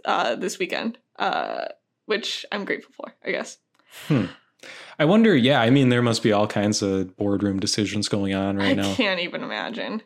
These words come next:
Speaker 2: 'Cause it's not like you, it's not like people are coming out for the holiday to go to the movie theater. Like, you don't have to worry about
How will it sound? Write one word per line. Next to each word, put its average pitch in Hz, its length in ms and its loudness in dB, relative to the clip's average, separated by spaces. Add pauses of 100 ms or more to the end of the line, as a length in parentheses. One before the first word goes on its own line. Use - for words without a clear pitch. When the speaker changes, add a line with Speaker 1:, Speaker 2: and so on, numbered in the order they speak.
(160)
Speaker 2:
'Cause 117 160 2
it's 113 100 2
not 123 160 4
like 117 220 2
you, 104 800 4 (480)
it's 107 120 -6
not 120 160 2
like 107 160 2
people 117 220 2
are 101 160 0 (160)
coming 113 220 2
out 107 100 0
for 110 120 0
the 98 100 0
holiday 113 420 4
to 110 100 2
go 107 200 2
to 101 40 4
the 98 60 2
movie 113 260 4
theater. 104 320 2
Like, 104 140 2
you 113 60 6
don't 107 160 2
have 104 120 0
to 110 80 -2
worry 104 200 2
about 101 420 0